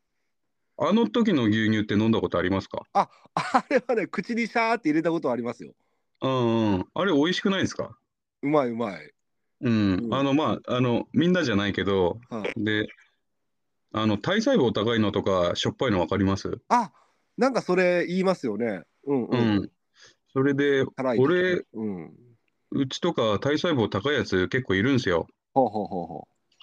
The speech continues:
Speaker 1: それで、検査とか出して、あの、半日待ったり、一日待ったりするのって結構時間無駄じゃないですか。
Speaker 2: うんうんうん。
Speaker 1: だから俺、あ、こいつ怪しいなってやつ、一本一本飲んでるんすよ。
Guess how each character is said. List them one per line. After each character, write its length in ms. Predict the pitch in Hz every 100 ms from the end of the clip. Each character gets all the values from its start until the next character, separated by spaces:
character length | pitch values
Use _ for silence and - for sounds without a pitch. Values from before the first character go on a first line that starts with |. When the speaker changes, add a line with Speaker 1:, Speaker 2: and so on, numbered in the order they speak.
| - _
Speaker 1:
そ 160 | -
れ 120 | 127 135
で、 460 | 135 131 127 123 -
検 200 | 180 180
査 140 | 135
と 120 | 101
か 140 | 98 95
出 140 | 101
し 100 | -
て、 560 | 101 92 92 90 92 - -
あ 160 | 101 95
の、 220 | 95 92
半 240 | - 139
日 220 | 143 131
待 160 | 139 135
っ 20 |
た 100 | -
り、 100 | 95
一 100 | 92
日 160 | 113 117
待 140 | 117
っ 40 | 107
た 80 |
り 80 | 87
す 100 | -
る 60 | 95
の 120 | 95
っ 40 | 85
て 140 | 85
結 200 | 135 127
構 160 | 95 85
時 180 | -
間 440 | 95 131 127 123 117
無 140 | 110
駄 100 | 131
じ 100 | 143
ゃ 20 |
な 80 | 120
い 40 | 87
で 100 | 80
す 60 |
か。 120 | -
Speaker 2:
う 60 | 160
ん 60 | 156
う 40 |
ん 500 | 147 139 127 120 101
う 20 |
ん。 60 | - _ _ _ _ _ _ _ -
Speaker 1:
だ 120 | 131 120
か 100 | 107
ら 100 | 104
俺、 380 | 110 113 110 - _ _ _ _
あ、 120 | 107
こ 160 | 104 160
い 40 |
つ 80 | 156
怪 220 | 123 139 135
し 120 | 165
い 20 |
な 120 | 160
っ 40 | 151 _ -
て 60 |
や 120 | 101
つ、 340 | 95 98 92 90
一 80 | 107
本 240 | - 151
一 60 | 147
本 380 | - 95 90 85 -
飲 140 | 143
ん 60 | 165
で 80 | 110
る 80 | 87
ん 40 |
す 80 | 90
よ。 200 | 85